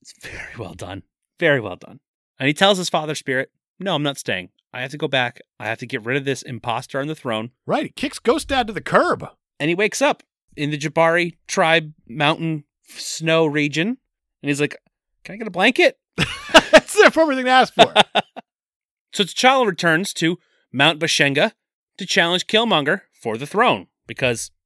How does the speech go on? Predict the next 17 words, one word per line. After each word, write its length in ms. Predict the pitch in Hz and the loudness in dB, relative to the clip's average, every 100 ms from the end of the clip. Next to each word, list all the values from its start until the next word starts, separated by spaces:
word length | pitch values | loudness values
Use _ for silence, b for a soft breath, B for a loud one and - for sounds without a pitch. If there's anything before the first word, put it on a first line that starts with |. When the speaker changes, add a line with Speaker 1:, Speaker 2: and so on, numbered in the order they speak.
| _ _ | _ _
Speaker 1:
he 120 | _ 123 | _ 0
didn't 240 | 139 151 | 0 0
yield. 340 | 123 151 269 | 4 6 6
Speaker 2:
Didn't 160 | - 156 | 2 -6
yield. 300 | 160 208 254 - | 0 0 0 -6
Speaker 1:
And 120 | 117 | -6
he's 100 | 110 | -6
clearly 360 | - 143 156 | 0 2 4
not 220 | 156 160 143 | 4 2 4
dead. 260 | 123 92 | 0 0
Speaker 2:
Clearly. 560 | - 127 175 220 - - _ _ _ | -8 -4 -2 -2 -4 -8 _ _ _
I 100 | 143 | -4
love 280 | 143 160 175 | -2 -2 -4
when 100 | 180 | -8
he 60 | |
comes 220 | 170 196 160 | -8 -10 -4
back. 460 | 156 147 98 - | -2 -2 -4 -14